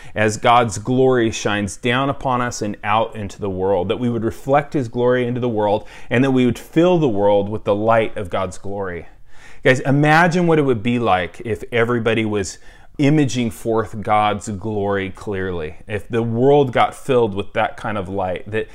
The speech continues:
if everyone reflected the, the love and the joy and the peace of their Creator. It'd be like heaven on earth, right?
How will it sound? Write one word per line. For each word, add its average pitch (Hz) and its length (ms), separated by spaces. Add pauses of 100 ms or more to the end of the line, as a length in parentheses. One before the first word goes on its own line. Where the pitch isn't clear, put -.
(160)
if 127 200
everyone 175 580
reflected 123 720
the, 95 180 (240)
the 127 120
love 123 460
and 110 180
the 107 80
joy 101 400
and 95 160
the 98 60
peace 98 380
of 90 80
their 90 140
Creator. 87 520 (540)
It'd - 100
be 131 80
like 139 160
heaven 131 240
on 113 160
earth, 120 260
right? 95 280